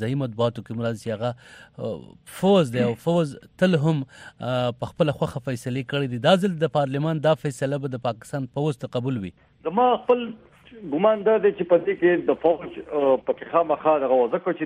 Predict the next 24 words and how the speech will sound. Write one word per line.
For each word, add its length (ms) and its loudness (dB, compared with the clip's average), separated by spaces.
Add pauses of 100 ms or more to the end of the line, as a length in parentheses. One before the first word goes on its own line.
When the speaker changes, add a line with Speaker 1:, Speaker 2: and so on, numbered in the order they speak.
Speaker 2:
دې 140 6
نه 100 2
وړاندې 280 2 (100)
هم 260 -4
د، 220 -6
په 120 -4
دې 280 2
موضوع 280 0
باندې 520 2
د، 200 2 (120)
د 200 -10
نواز 240 -2
شریف 320 -4
صاحب 160 0
د 160 -4
فوج 240 -2
د 160 -4
مشر 340 -2 (420)
او 80 2 (120)
د 120 2
نورو 200 2 (100)
ادارو 400 4
د 140 0
مشرانو 460 -2